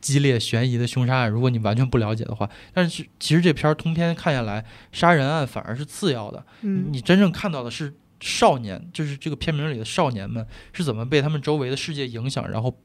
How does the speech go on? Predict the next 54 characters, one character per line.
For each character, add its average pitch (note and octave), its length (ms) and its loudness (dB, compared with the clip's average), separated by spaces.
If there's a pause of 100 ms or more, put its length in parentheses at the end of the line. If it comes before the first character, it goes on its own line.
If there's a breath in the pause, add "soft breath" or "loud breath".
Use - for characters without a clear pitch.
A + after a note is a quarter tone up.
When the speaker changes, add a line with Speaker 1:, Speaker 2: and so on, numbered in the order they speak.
(320)
Speaker 1:
变 D#3+ 180 6
成 A#2+ 180 0
凶 C#3 240 0
手 C3 180 0
或 C3 120 2
者 A#2 80 0
变 C3 180 0
成 B2+ 140 -2
死 - 180 -6
者 A#2+ 160 -6
的 A#2+ 80 -12
这 A#2+ 80 -8
个 A2+ 60 -8
过 A#2+ 220 -6
程。 - 140 -16
Speaker 2:
对。 F#3 120 -4 (300 loud breath)
Speaker 1:
嗯， A2+ 200 -6 (380 loud breath)
就 - 80 -10
时 D#3 220 0
代 G3+ 140 8
怎 C#3 100 2
么 C3+ 100 4
腐 A#2+ 240 -4
化 D#3+ 200 6
人， A#2+ 360 2 (160)
人 C3 320 0
在 F3+ 140 6
大 E3+ 160 4
环 C3 180 2
境 D#3 140 -2
的 C3+ 60 -4
影 B2 180 -4
响 B2 140 -2
下 C3+ 80 -2
有 B2 100 0
多 C#3 140 -2
渺 C3+ 240 0
小。 - 160 -4 (580 loud breath)
这 G#3 100 2
个 D#3 60 4
片 E3+ 160 4
儿， F#3 100 6 (300)
这 F3 120 -8
镜 D#3+ 220 -2
头 A#2+ 220 2
一 F3+ 120 4
直 B2 140 -2
在 D3 120 2
强 A2 200 -6
调 A#2 140 -2
这 A#2 60 -2
种 A2+ 120 -2
感 A#2 200 -6
觉， - 200 -10